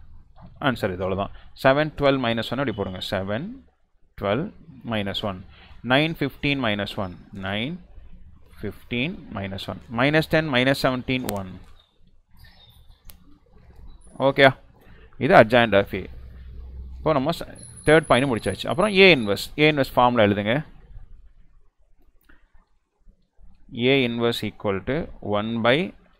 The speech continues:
determinant of A into adjoint of A, one by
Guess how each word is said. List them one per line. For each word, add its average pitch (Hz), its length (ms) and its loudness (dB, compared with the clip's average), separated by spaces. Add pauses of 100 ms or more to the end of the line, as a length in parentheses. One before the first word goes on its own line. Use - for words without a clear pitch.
(420)
determinant 110 600 -4
of 104 160 0 (220)
A 127 80 2 (640)
into 101 320 -6 (640)
adjoint 107 440 0 (100)
of - 200 -2 (180)
A, 120 40 0 (920)
one 139 140 -2 (100)
by 95 100 4